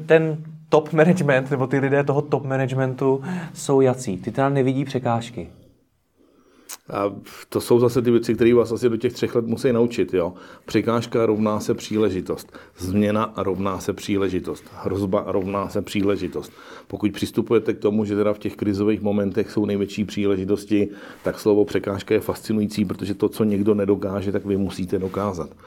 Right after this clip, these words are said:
Speaker 1: Hmm.
Speaker 2: Takže třeba slovo překážka prostě rovná se příležitost, tečka. Čím víc překážek, tím více příležitostí. Fantastický.
Speaker 1: Takže vy, když sedíte ve firmě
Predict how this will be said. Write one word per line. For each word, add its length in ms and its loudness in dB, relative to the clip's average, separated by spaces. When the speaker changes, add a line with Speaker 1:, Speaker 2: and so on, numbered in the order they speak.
Speaker 1:
Hmm. 120 -6
Speaker 2:
Takže 220 -4
třeba 260 0
slovo 240 0
překážka 560 -2
prostě 380 -2
rovná 360 0
se 120 -6
příležitost, 580 -4
tečka. 400 -8
Čím 180 -2
víc 160 -2
překážek, 480 -4
tím 160 -4
více 220 -4
příležitostí. 680 -6
Fantastický. 640 -12
Speaker 1:
Takže 220 -2
vy, 80 0
když 160 0
sedíte 320 -2
ve 100 2
firmě 540 -2